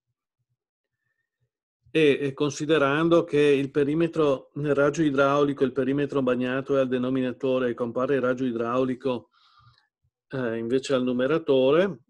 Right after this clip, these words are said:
l'espressione del secondo membro diventa meno rho V doppio G A dy su d x, cioè le mie pressioni le, in base all'ipotesi di Dotu-, di Dupuy le posso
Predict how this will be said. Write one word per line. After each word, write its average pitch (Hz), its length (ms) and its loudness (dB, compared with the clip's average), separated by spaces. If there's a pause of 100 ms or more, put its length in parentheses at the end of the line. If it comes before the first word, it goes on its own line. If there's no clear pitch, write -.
(280)
l'espressione 165 680 -2
del 127 160 2
secondo 160 420 -4
membro 139 680 0
diventa 127 520 0
meno 135 280 0
rho 127 120 0
V 139 120 0
doppio 139 420 2
G 120 480 -4
A 131 320 -2
dy 123 400 -2
su 143 480 -6
d 127 320 0
x, - 260 -16 (760)
cioè 165 160 0
le 156 100 2
mie 147 180 0
pressioni 151 600 -2
le, 127 200 -2
in 139 240 -6
base 131 360 -2
all'ipotesi 131 580 -2
di 127 140 0
Dotu-, 135 380 -4
di 127 180 -8
Dupuy 131 480 -2
le 110 120 -6
posso 131 680 -4